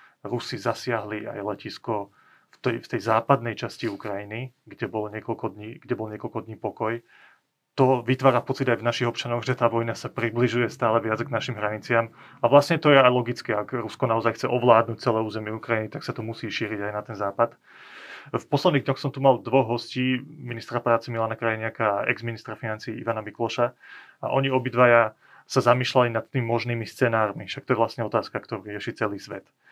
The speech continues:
A tá otázka, že ako sa dá tento konflikt ukončiť,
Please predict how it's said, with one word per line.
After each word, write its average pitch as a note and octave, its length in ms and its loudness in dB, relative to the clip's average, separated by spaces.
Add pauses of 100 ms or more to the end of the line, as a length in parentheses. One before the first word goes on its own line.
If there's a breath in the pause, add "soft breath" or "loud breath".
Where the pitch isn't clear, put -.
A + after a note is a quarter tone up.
(280 loud breath)
A A2+ 320 0 (880)
tá C#3 80 8
otázka, C3+ 400 0
že - 100 0
ako D3 300 4
sa D3 160 6
dá C#3+ 160 12
tento C3+ 260 0
konflikt C3+ 460 2
ukončiť, B2+ 640 0